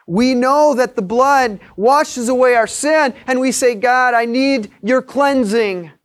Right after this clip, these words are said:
But we forget that when he forgives, he forgets. A cleansed life is through the blood of Christ.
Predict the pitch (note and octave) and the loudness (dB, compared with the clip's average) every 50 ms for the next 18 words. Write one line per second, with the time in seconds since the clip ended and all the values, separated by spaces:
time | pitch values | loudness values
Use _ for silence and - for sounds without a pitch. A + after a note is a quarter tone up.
0 | _ _ _ _ _ _ _ _ _ _ _ _ _ _ _ _ _ _ _ A#3+ | _ _ _ _ _ _ _ _ _ _ _ _ _ _ _ _ _ _ _ 0
1 | B3+ B3 A3+ B3 B3 A#3 - - A3+ A#3 A3+ F#3 F3+ C4 D4+ D#4 D4 C4+ B3 - | 0 0 0 0 -2 -2 -2 -2 0 0 0 0 2 2 2 2 2 0 -2 -6
2 | _ _ - _ _ - A#3+ A#3 - A#3+ C4 B3+ B3 A#3+ - - A#3+ A#3+ A#3+ F#3+ | _ _ -20 _ _ 0 0 0 0 0 -2 0 0 -2 -2 0 0 0 2 2
3 | G3+ D4 D#4 D#4 D4+ C#4 B3+ A3 G3 - - _ _ - D4 E4 E4+ E4+ D4 - | 2 4 4 4 4 2 -2 -8 -10 -12 -14 _ _ 0 2 2 2 2 0 0
4 | C4+ B3 G3 A#3+ A#3 G3+ D#3 B2+ - - - - - - - - - _ _ _ | -2 -2 0 0 0 0 0 -4 -8 -12 -14 -14 -14 -14 -16 -18 -20 _ _ _
5 | _ _ _ _ _ _ _ _ _ _ _ _ _ _ _ _ _ _ _ _ | _ _ _ _ _ _ _ _ _ _ _ _ _ _ _ _ _ _ _ _
6 | _ _ _ _ _ _ _ _ _ _ _ _ _ _ _ - C#3+ - - F#3+ | _ _ _ _ _ _ _ _ _ _ _ _ _ _ _ -8 -8 -6 -6 -4
7 | G3 G3 G3+ G3+ F3 D#3 F3 F#3 F3+ E3+ D#3+ D#3 C3+ - - - _ _ _ _ | -2 -2 -2 -2 -4 -4 -2 -2 0 0 -2 -4 -6 -10 -18 -20 _ _ _ _
8 | _ _ _ _ _ _ _ _ D#3+ D3 - - _ E3 E3 F3 F3 E3+ D#3+ D#3 | _ _ _ _ _ _ _ _ -14 -14 -14 -16 _ -8 -6 -6 -6 -6 -8 -8
9 | E3 D#3 C3+ B2 A#2+ A2+ A#2 _ _ _ _ _ _ - - _ - - C3 A2 | -8 -6 -6 -8 -8 -12 -18 _ _ _ _ _ _ -20 -20 _ -12 -10 -10 -10
10 | G#2+ G#2 - - - - | -10 -12 -16 -20 -20 -20